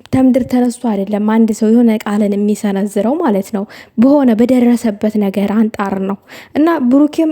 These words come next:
እ፣ ላይክ ማድረግ፣ እ፣ ማ-፣ ላይክ ማድረግ ያናድዳል ወይ? ለማንኛውም ጨጓራችሁን ሰላም በሉልኝ። እንደዛ አይነት ነገር፣ እ፣ ፖስት አድርጓል። ይሄ ከምድር ተነስቶ አይደለም እንደዚህ ያለው።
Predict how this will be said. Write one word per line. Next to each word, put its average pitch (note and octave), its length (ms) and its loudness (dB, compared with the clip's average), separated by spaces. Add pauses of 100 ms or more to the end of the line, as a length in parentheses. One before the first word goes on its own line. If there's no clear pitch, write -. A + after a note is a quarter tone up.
(140)
እ፣ B3 60 0 (1120)
ላይክ D4 340 2
ማድረግ፣ C4+ 420 2 (280)
እ፣ A#3 100 0 (1000)
ማ-፣ B3+ 200 4
ላይክ C4 260 0 (100)
ማድረግ B3+ 380 2
ያናድዳል A3 680 0
ወይ? G#3 180 0 (460)
ለማንኛውም A3 520 2
ጨጓራችሁን G#3+ 640 -2
ሰላም A3+ 320 0
በሉልኝ። A#3 440 0
እንደዛ C4 280 2
አይነት A3 300 -2
ነገር፣ A3 320 -2
እ፣ A3 140 0 (160)
ፖስት C4 320 -2
አድርጓል። G#3 460 2
ይሄ C#4 220 4
ከምድር C#4 420 2
ተነስቶ C4+ 380 0
አይደለም G3+ 420 2
እንደዚህ G#3 440 2
ያለው። G3+ 300 -4